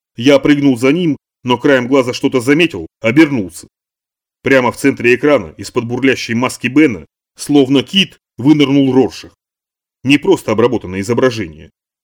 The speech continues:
Объект светился глубоким, злым багрянцем. Разгневанное чудовище устремилось в космос, огромное, как горный хребет. "Сука, тварь, ненавижу!" Тезей пошатнулся.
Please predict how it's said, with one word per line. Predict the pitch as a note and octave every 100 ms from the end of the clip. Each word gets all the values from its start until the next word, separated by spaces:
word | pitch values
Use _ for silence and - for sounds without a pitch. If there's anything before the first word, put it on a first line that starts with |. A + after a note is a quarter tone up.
| _
Объект | A#2 A#2+ C#3 C3+
светился | C3 B2 C#3+ -
глубоким, | A#2 B2+ C3 D3+ - F2
злым | G2 C#3 C3
багрянцем. | B2+ C3+ G2+ D#2+ - - _ _ _ _ _ _
Разгневанное | A#2 B2 A2+ C3+ A2+ A2+ A2
чудовище | - C3+ D3 - G#2+
устремилось | G2 B2 B2+ B2 A#2
в | -
космос, | C#3 - D#2 - _ _ _
огромное, | B2+ C3 E3+ C3 F2+
как | A#2+ A#2
горный | B2 B2+ G#2+
хребет. | - C#3+ A2+ E2 _ _ _ _ _ _ _ _ _
"Сука, | - - F3+ - C3
тварь, | - E3 B2 G2
ненавижу!" | D3 F3+ F#3 D3+ F#2+ - _ _ _ _ _ _ _ _ _
Тезей | C3+ A#2 A#2+
пошатнулся. | B2+ C#3 C#3+ B2 F2 - -